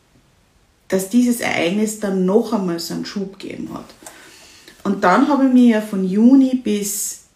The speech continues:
August diese Instagram-Auszeit auch genommen. Und in der Zeit, muss ich ehrlich sagen, war's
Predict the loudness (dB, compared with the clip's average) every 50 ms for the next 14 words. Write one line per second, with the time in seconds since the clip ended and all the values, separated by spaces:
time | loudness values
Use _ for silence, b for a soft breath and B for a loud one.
0 | _ _ _ _ _ _ _ _ _ _ _ -8 -6 -6 -4 -2 0 2 2 2
1 | 2 -2 -6 -12 -14 -20 -20 _ _ _ _ _ _ _ _ _ _ _ _ _
2 | _ _ _ -8 -4 -4 -4 -4 -4 -6 -4 -2 -2 -2 -2 -2 -4 -4 -4 -2
3 | -2 0 0 0 0 -2 -2 -6 -6 -6 -8 -8 -8 -6 -4 -4 -4 -4 -6 -6
4 | -6 -6 -6 -6 -8 -10 -10 -8 -6 -6 -4 -4 -4 -2 -2 -4 -4 -6 -12 _
5 | _ _ _ _ _ _ _ _ _ _ _ _ _ _ _ _ _ _ -20 -20
6 | _ _ _ -4 -2 0 0 0 2 2 0 0 0 -2 -4 -8 -14 -18 -18 -18
7 | -18 b b b b b b b b b b b b b b b _ _ _ _
8 | _ _ _ _ _ _ _ _ _ _ _ _ _ _ _ _ _ _ _ _
9 | _ _ _ _ _ _ _ _ _ _ _ _ _ _ _ -2 -2 0 2 2
10 | 2 4 2 2 0 -2 -4 -4 -4 -2 -2 -2 -4 -4 -4 -2 -4 -4 -2 -4
11 | -6 -6 -6 -4 -4 -4 -4 -4 -6 -4 -4 -4 -2 -2 -4 -4 -4 -4 -6 -6
12 | -8 -10 -14 _ _ _ _ _ _ _ _ _ _ _ _ _ _ _ _ _
13 | _ _ -6 0 0 2 2 0 -2 -6 -10 -14 -16